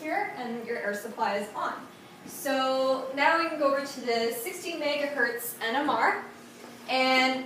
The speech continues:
I can show you how to prepare your sample tube. So first of all, here's the sample tube, and here is your spinner. So I'm going to apply the spinner this direction on the tube,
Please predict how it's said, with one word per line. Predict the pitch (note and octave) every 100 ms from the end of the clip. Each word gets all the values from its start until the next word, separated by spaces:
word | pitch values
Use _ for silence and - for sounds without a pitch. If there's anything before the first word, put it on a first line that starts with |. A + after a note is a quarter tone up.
| -
I | -
can | C4
show | B3 C4
you | C4
how | B3+
to | A#3+ B3
prepare | B3 A#3+ A3
your | G#3+ G#3
sample | - B3 G3+
tube. | F3+ - - - - - - - -
So | - B3+ B3 B3 B3 -
first | F4+ F#4+ -
of |
all, | - A#3 - - - - - - - - - - - -
here's | A#3 A#3
the |
sample | D#4+ B3 A#3+ A3+
tube, | - E4+ F#4+ - - - -
and | A#3 A#3+ B3 B3 B3+ B3+ B3+
here | - - C4 B3
is | A#3+ A#3 A#3
your | A3+
spinner. | - E4 - - - - - - - - - -
So | - B3 A#3+ A#3+ A#3+ A#3+
I'm | A#3+
going | B3 B3+
to | B3
apply | B3 A#3 A3+
the | A3+
spinner | A3+ A#3+ A#3 -
this | B3 B3+ -
direction | C4 - - C#4+ D#4+ E4+ - - - - - - - A3
on | A3+
the | C#4
tube, | - G#3+ B3